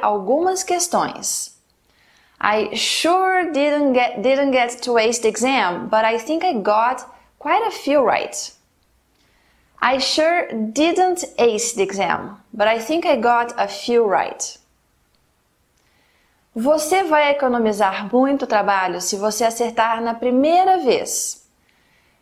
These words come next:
You save yourself a bunch of work if you just get it right the first time. You save yourself a bunch of work if you just get it right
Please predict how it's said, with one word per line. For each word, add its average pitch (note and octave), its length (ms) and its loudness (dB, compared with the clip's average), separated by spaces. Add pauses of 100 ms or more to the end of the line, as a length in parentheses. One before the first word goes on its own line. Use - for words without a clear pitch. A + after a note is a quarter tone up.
(100)
You D4+ 380 2
save E4 340 2
yourself C#4+ 600 0
a G#3+ 100 2
bunch B3 640 0
of C#4+ 200 2
work B3 520 0
if A#3+ 300 -2
you B3+ 100 2
just B3+ 440 2
get A#3+ 180 2
it B3 120 4
right G3+ 380 0 (100)
the F#3+ 200 -2
first B3+ 580 0
time. G#3+ 520 -2 (920)
You B3+ 380 2
save D4+ 540 0
yourself C4+ 760 0
a B3 60 0
bunch A3+ 540 -2
of A#3 220 0
work G#3 480 0
if A3+ 280 -2
you A3+ 100 -2
just A3 420 0
get B3+ 200 4
it E4 120 2
right A#3 400 0